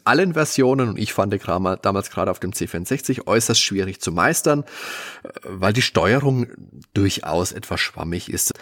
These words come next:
Das geht schon ab und an mal einfach daneben und es geht einfach nicht geschmeidig von der Hand. Und sowas ist in jedem Spiel frustig. In einem Titel mit Schwerpunkt auf solchen Passagen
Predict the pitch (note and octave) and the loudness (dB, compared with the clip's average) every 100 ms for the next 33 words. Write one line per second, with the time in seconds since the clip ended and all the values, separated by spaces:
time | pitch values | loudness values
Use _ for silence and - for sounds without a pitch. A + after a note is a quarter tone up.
0 | - - A2+ - - C3 A2+ A2+ F2+ A2 | -10 0 4 4 6 4 4 2 2 2
1 | G#2+ G#2+ A2 - F2+ E2 F#2+ F#2+ G2+ - | 2 2 -2 -2 -4 -2 -2 -2 -2 -2
2 | G#2 - G2 - G2 A2+ A2 - G2+ F2+ | -2 0 -2 -2 0 0 0 0 0 2
3 | E2+ F2+ - G2 F2+ D#2 D#2 F#2 - A#2 | 2 2 0 -2 0 -2 -2 -4 -2 0
4 | C3+ D3 D3 C3 A2+ A2 E3 A3 - - | 4 4 2 0 0 2 2 2 0 -2
5 | F#2 - C#4+ - F4+ - - G3+ - C3 | -4 0 0 2 0 0 -6 -8 0 2
6 | A#2+ B2 - F3+ D#3+ A2 - - B2 A3 | 2 2 2 2 2 2 2 2 2 2
7 | D4+ - C3+ - - - F#2+ F#2 F#2+ - | 2 0 0 0 -2 -2 -2 -4 -4 -2
8 | D2+ E2+ D2+ | 0 0 -2